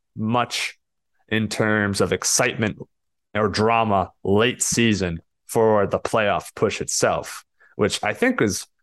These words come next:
a small reason why you would expand the playoffs. More playoff spots means you should have more, potentially more drama for more, with more teams competing down the stretch. And instead,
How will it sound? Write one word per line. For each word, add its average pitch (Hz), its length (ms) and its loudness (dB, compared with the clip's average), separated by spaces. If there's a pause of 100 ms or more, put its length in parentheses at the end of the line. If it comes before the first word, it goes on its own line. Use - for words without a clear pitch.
(380)
a 95 120 -2
small 160 920 4 (420)
reason 110 640 2
why 101 640 2
you 107 160 0
would 98 140 4
expand 110 440 -2
the 98 60 -2
playoffs. 101 540 0
More 107 220 0
playoff 113 500 0
spots - 600 0
means 110 380 -2 (280)
you 90 100 -6
should 92 160 -2
have 101 320 0
more, 101 400 2 (540)
potentially 143 580 2
more 98 400 0 (440)
drama 117 540 2 (160)
for 104 320 2
more, 117 200 2
with 110 140 -2
more 120 180 2
teams 117 300 -2
competing 113 520 0
down 107 200 0
the 92 80 -6
stretch. - 640 -2 (240)
And 139 420 2
instead, 127 960 2